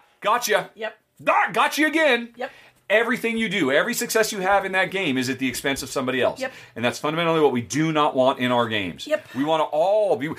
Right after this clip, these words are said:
Speaker 1: we wanna live in a post-scarcity game society
Speaker 2: <laughs>
Speaker 1: where it's not tit for tat, where it's not zero sum, where everything I achieve is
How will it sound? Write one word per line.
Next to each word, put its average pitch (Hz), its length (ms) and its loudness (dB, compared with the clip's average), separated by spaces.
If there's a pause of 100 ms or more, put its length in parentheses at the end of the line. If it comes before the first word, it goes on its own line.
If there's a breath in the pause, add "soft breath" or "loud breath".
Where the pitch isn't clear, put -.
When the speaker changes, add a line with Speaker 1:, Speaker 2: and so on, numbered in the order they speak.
(120)
Speaker 1:
we 202 120 0
wanna 269 160 2
live 277 160 2
in 269 60 2
a - 40 4
post-scarcity 294 680 0
game 311 280 2
society 240 540 2
Speaker 2:
<laughs> - 420 -2
Speaker 1:
where 254 240 2
it's 214 160 -2
not 277 280 0
tit 247 180 -2
for 220 140 -2
tat, 185 260 2
where 233 140 2
it's 226 120 -6
not 269 240 2
zero 214 300 0
sum, 175 320 0
where 214 180 2
everything 247 400 0
I 233 180 2
achieve 240 640 0 (240 loud breath)
is 233 280 0